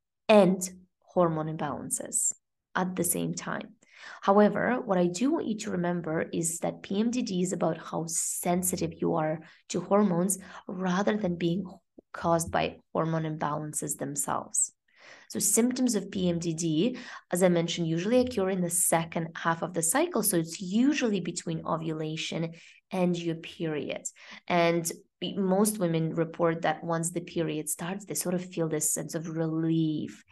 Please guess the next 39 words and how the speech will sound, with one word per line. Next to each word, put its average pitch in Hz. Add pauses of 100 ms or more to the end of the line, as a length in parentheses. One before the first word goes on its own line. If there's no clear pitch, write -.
(180)
and 165
feel 170
like 160
themselves 156
again. - (640)
And 220
I 220
want 254
to - (120)
talk 175
about 156
how -
on 185
top 220
of -
all 185 (140)
that, 170 (400)
women 262 (140)
also 185
have 170
a 160
lot 160
of 165
feelings 185
and 160
emotions 160
that -
are 156
associated 170 (300)
with 185
those 160
symptoms. - (180)
So -
apart 233
from 233
feeling 190
just 170
general 170
and 160